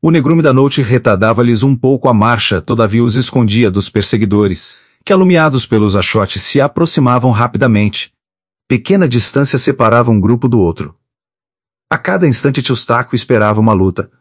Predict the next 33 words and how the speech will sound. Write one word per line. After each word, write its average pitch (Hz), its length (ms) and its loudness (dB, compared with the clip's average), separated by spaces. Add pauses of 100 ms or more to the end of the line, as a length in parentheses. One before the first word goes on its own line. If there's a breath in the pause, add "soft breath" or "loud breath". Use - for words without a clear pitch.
(760)
Em 131 140 2
uma 156 120 2
ocasião 139 460 0
chegou 123 360 0
a 123 60 0
parar 104 380 0
com 113 140 -2
os 113 120 0
caboclos, 104 680 -2 (220)
e - 60 0
mandou 151 360 2
aprontar 143 420 0
armas, 113 460 0 (240)
mas 135 220 -2
também 135 460 0
nesse 127 360 0
momento 131 300 0
os 123 80 -2
malfeitores 120 600 0
pararam, 101 540 0
e 104 80 0
os 135 140 2
exploradores 120 560 0
ouviram 110 540 0
a 95 100 2
voz 110 400 0
arrogante 117 840 0
do 104 120 0
mesmo 110 420 2
homem 107 380 2
branco 120 340 0
da 107 120 0
clareira. 101 560 0